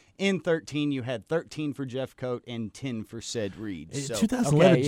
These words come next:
Speaker 2: Jack,
Speaker 3: so
Speaker 2: two-,
Speaker 3: that was Jeff Cote, okay.
Speaker 2: two thousand eleven, but the, the number I look at, too, and keep in mind, this, Alex Okafor was a first-team All-American in two thousand eleven. He had tw-,
Speaker 3: Yeah.
Speaker 2: fourteen tackles for loss. Jackson Jeff Cote had twenty-one tackles for loss
Speaker 1: Wow.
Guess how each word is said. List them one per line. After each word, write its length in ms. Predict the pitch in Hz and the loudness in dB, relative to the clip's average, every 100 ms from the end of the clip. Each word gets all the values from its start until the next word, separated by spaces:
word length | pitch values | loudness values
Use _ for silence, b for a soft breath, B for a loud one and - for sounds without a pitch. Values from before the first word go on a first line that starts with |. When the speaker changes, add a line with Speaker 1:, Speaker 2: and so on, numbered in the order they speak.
| 151 | 4
Speaker 2:
Jack, 80 | 123 | 4
Speaker 3:
so 80 | 147 | 2
Speaker 2:
two-, 80 | 247 | 2
Speaker 3:
that 80 | 143 | 2
was 140 | 135 | -2
Jeff 80 | 123 | -8
Cote, 100 | 110 | 0
okay. 40 | 135 | 2
Speaker 2:
two 80 | |
thousand 360 | - 294 208 165 | 4 6 6 6
eleven, 420 | 135 131 170 139 | 4 4 4 2
but 180 | 123 135 | 0 0
the, 140 | 143 | 0
the 140 | 135 131 | 0 0
number 380 | 151 208 208 139 | 2 2 4 2
I 100 | 196 | 2
look 200 | 139 - | 0 -2
at, 160 | 104 | -8
too, 380 | - 175 143 117 | -4 -2 0 -2
and 100 | 123 135 | -6 -4
keep 120 | 294 | 2
in 40 | 285 | 4
mind, 140 | 147 | 4
this, 140 | 208 | 2
Alex 320 | - 285 320 196 | 0 -2 2 2
Okafor 280 | 220 190 | 4 6
was 120 | 139 120 | 6 4
a 60 | |
first-team 440 | 107 185 170 175 160 | 2 2 4 2 2
All-American 540 | 147 120 143 139 104 | 2 2 0 0 -2
in 60 | 95 | -6
two 120 | 113 | -6
thousand 300 | 107 98 98 | -6 -6 -6
eleven. 300 | 98 92 90 b b b b | -6 -6 -10 b b b b
He 100 | 220 | -2
had 180 | 202 - | 0 -2
tw-, 100 | - | -4
Speaker 3:
Yeah. 60 | 139 | -2
Speaker 2:
fourteen 420 | - 180 202 165 | 0 0 2 2
tackles 260 | 156 180 | 2 0
for 100 | - | 0
loss. 160 | 180 190 b b - | 0 -2 b b -10
Jackson 320 | - - 160 | -8 -2 2
Jeff 220 | 143 175 | 4 6
Cote 140 | 175 139 | 4 2
had 140 | 120 | 0
twenty-one 600 | - - 143 156 139 143 | -6 2 4 6 6 4
tackles 340 | 127 123 120 113 | 2 -2 -2 -6
for 160 | 101 | -4
loss 480 | 98 92 107 - - _ _ _ _ _ _ | -4 -6 -8 -16 -20 _ _ _ _ _ _
Speaker 1:
Wow. 180 | 90 104 | -18 -8